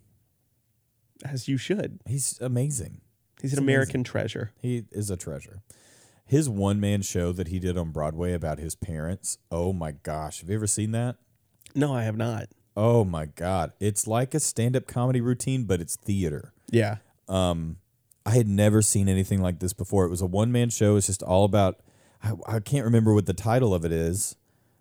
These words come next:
Speaker 2: um, but it is so, so good. You have to look it up on YouTube. It is, um, it is gotta be one of the most heartbreaking stories ever. He just, like, talks about, he goes through, like, the, him,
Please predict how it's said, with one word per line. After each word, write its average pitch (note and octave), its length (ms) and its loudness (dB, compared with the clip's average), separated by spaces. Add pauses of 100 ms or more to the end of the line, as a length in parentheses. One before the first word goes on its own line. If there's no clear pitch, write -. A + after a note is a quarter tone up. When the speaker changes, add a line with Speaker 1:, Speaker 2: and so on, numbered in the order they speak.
(220)
Speaker 2:
um, F2+ 540 2 (360)
but G#2 180 4
it A2 160 4
is G#2+ 160 6
so, F#2+ 520 2
so F2+ 280 0
good. E2 460 -4
You E2+ 160 -6
have E2+ 120 -6
to F2 80 -6
look E2 180 -6
it E2 80 -6
up D#2+ 120 -10
on E2 140 -6
YouTube. D#2+ 400 -8 (160)
It G2 160 -2
is, F#2 260 0
um, E2 500 -4 (760)
it G#2+ 160 6
is G#2 240 2 (180)
gotta G2+ 300 6
be F#2+ 180 2
one F#2 200 2
of F2+ 80 0
the F2 60 -2
most F2 260 0
heartbreaking E2 680 -2
stories D2+ 800 -4
ever. D#2 320 -2
He F2 140 0
just, F#2 220 -4
like, F2 180 -2
talks F2+ 280 -2
about, E2+ 340 -2 (360)
he B2+ 100 2
goes B2 300 8
through, A2+ 180 6
like, G2 240 4
the, F#2 360 4
him, G#2 540 2